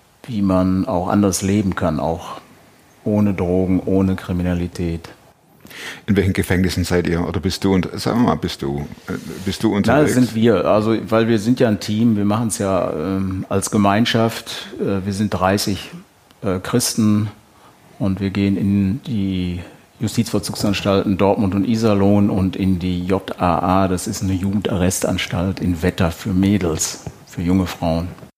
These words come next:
Speaker 2: Wieso gehst du ins Gefängnis? Warst du selber mal im, äh, im Bau und, äh, hast dadurch gelernt oder was liegt dir da, äh, am Herzen?
Speaker 1: Überhaupt nicht. Also, mm, ich hab damals eine Vision bekommen, auch in Frankreich, ähm,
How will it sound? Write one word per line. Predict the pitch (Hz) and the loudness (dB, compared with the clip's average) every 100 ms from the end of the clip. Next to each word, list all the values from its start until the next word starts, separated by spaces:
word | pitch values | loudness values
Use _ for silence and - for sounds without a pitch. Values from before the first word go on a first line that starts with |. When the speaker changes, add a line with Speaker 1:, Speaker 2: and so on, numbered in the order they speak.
| _ _ _ _ _ | _ _ _ _ _
Speaker 2:
Wieso | 101 113 | 0 2
gehst | - 117 | 2 2
du | 113 | 0
ins | - | 2
Gefängnis? | 104 104 110 90 | 2 2 2 0
Warst | 95 92 | -2 -4
du | |
selber | 92 95 123 | -2 2 2
mal | 113 123 | 2 2
im, | 117 - | 0 -2
äh, | 104 104 | -6 -4
im | - 92 | -2 0
Bau | 90 110 | 2 2
und, | 113 104 98 - | 2 0 0 -4
äh, | - | -4
hast | 92 92 76 92 101 | 0 0 0 -2 0
dadurch | 95 95 | 0 0
gelernt | 92 82 87 131 | 0 0 0 0
oder | - 101 98 | 0 2 2
was | 92 | 0
liegt | 104 - | -2 -2
dir | 92 | 2
da, | 92 87 87 - - - - - | 2 4 2 -2 -8 -14 -12 -6
äh, | |
am | 90 | 0
Herzen? | 85 80 - - | 2 2 0 -4
Speaker 1:
Überhaupt | 101 95 98 - | 0 0 0 0
nicht. | 104 87 - | -2 0 -2
Also, | 98 110 107 - - - | 0 4 2 0 -8 -8
mm, | - - - - - - _ _ _ - - | -6 -4 -6 -6 -8 -14 _ _ _ -20 -20
ich | - | -4
hab | 98 | 0
damals | 107 107 107 107 | 2 2 2 0
eine | 101 | 0
Vision | 95 87 107 131 | 0 0 2 2
bekommen, | 127 120 113 113 120 - - - - | 2 0 0 0 -2 -12 -20 -16 -2
auch | 92 101 - | 0 0 0
in | 110 | -2
Frankreich, | - 110 117 - 117 120 - - _ _ _ _ _ _ - | 0 0 0 0 0 0 -4 -16 _ _ _ _ _ _ -2
ähm, | 104 104 101 101 104 | 0 2 2 0 -2